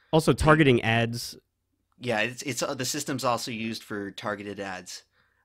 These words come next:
Speaker 2: But what I think happens is when these killers get unearthed by the media and their YouTube channels get reviewed, YouTube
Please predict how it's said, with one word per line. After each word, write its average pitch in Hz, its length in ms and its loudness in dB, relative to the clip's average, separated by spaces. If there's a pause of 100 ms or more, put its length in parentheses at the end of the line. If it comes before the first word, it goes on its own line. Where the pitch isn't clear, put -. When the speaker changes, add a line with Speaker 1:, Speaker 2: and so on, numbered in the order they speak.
Speaker 2:
But 107 320 -2 (280)
what 123 160 -2
I 156 160 4
think 160 300 -8
happens 101 640 -6
is 101 420 -10 (440)
when 135 260 -6
these 120 400 -8 (180)
killers 117 720 -6 (340)
get 113 280 -4 (180)
unearthed 117 420 -4
by 120 160 -2
the 104 80 -8
media 104 540 -10 (320)
and 113 120 -6
their 107 120 -6
YouTube 123 380 -10
channels 110 400 -6
get 110 140 -8
reviewed, 98 520 -10 (840)
YouTube 175 680 -6